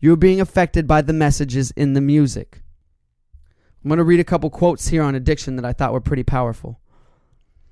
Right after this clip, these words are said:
This one says, "Addiction begins with the hope that something out there can fill the emptiness inside us." Man, isn't that the truth?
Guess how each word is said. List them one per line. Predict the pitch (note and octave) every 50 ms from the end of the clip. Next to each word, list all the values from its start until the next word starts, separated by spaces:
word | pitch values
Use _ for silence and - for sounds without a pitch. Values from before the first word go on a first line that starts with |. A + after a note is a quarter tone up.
| _ _ _ _ _ _ _ _ _ _ _ _ _ _ -
This | D3+ C#3+ -
one | C#3+ C#3+ C#3+
says, | C3+ - D#3 C#3 C3 C3 - - -
"Addiction | - D3 B2+ - G3+ G3 - - A#3 G#3+ F#3
begins | D#3+ F3+ D3+ C3+ E3+ F3 F3 F3 D3
with | D3+ D#3+ D3 -
the | -
hope | C3 A#2 C#3 D3 C#3+ C3 - - -
that | - C3 -
something | - - - E3 D#3+ - - E3+ D#3
out | D3 D3 D3 C#3 -
there | - C3+ B2+ B2 C#3 C#3 _ -
can | - D3+ C3
fill | - - - D#3+ D#3 D3
the | C#3 B2+ C#3 A#2
emptiness | A#2 C#3 C3+ - - C3 C3 B2+ B2+ B2 -
inside | B2+ B2 A#2+ - - - A#2 A2 A2+ G#2+
us." | - - - - - - - _ _ _ _ _ _ _ _ _ _ _ _ _ _ _ _ _ _ _ _ _ _ _ -
Man, | - D3+ D3+ C#3+ D3
isn't | D#3+ D#3 D#3 D3
that | C#3 D3+ D3+ -
the | C3
truth? | A2 - - C3 A#2 A2 - - -